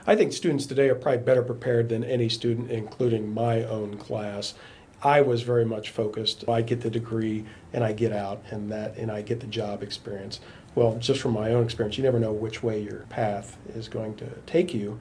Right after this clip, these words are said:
But it's the things that you don't learn in the classroom that are probably as important or even more important these days. The idea of coming to a Purdue University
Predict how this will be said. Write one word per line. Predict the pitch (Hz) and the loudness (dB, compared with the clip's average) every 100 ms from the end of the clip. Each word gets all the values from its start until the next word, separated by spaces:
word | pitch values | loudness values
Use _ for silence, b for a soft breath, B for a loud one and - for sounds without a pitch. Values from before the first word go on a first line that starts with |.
| - | 4
But | 147 143 | 4 4
it's | 156 156 | -2 -2
the | 170 | -4
things | 156 147 143 139 | 0 4 4 4
that | 131 120 | 0 -4
you | |
don't | 117 117 139 143 | -2 2 2 0
learn | 123 | -2
in | 107 | -2
the | 104 | -4
classroom | - 113 104 - 117 117 | -4 -4 -4 -2 0 2
that | 117 113 | 2 0
are | 107 | -2
probably | - - 202 277 - 123 120 127 | -8 -8 -4 -2 -2 0 0 0
as | 127 127 143 | -2 0 0
important | 147 - 139 147 - | -2 0 0 0 -4
or | - 127 | -4 -2
even | 127 113 | -2 -4
more | 110 117 139 165 | -4 -4 -4 -4
important | 120 - - - 104 | -8 -8 -10 -10 -12
these | 104 104 | -12 -10
days. | 107 101 101 - | -8 -8 -8 2
The | 135 | 6
idea | 143 143 | 6 6
of | 131 | 4
coming | - 151 139 | 2 2 2
to | 127 | 2
a | 117 | 0
Purdue | 120 123 170 | 0 2 4
University | 131 117 110 139 190 107 107 | 4 2 2 2 2 -2 -4